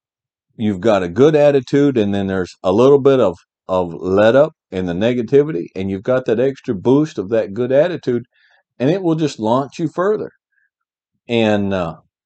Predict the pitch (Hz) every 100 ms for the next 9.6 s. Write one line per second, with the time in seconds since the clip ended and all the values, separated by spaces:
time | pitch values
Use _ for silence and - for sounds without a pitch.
0 | _ - 156 156 - _ 156 147 - _
1 | _ _ _ _ - 135 113 - _ _
2 | _ _ _ _ _ _ _ _ 117 113
3 | 139 226 254 - 180 147 123 123 _ -
4 | 104 98 85 92 95 80 - 85 73 69
5 | 76 69 135 175 170 165 156 131 107 92
6 | 71 64 87 - 120 90 87 76 65 -
7 | 60 55 _ 90 98 113 127 165 - 117
8 | 101 104 - _ _ - 95 95 101 87
9 | 80 80 78 80 67